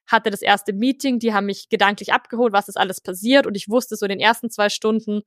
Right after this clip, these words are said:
das Team ist wahnsinnig gut gewachsen, die haben sich super entwickelt, alle Kundinnen sind super betreut,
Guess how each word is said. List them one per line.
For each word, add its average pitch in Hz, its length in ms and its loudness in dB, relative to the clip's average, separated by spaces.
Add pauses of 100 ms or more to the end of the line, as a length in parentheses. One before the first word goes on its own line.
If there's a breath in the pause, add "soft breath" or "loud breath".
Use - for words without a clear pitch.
(280)
das - 120 -14
Team 277 200 4
ist 277 120 0
wahnsinnig 226 360 2
gut 233 160 -4
gewachsen, 202 480 0
die 226 80 -2
haben 214 100 -4
sich 208 240 -8
super 269 320 2
entwickelt, 220 540 -2
alle 202 180 2
Kundinnen 254 480 0
sind 220 160 -2
super 226 220 2
betreut, 202 640 2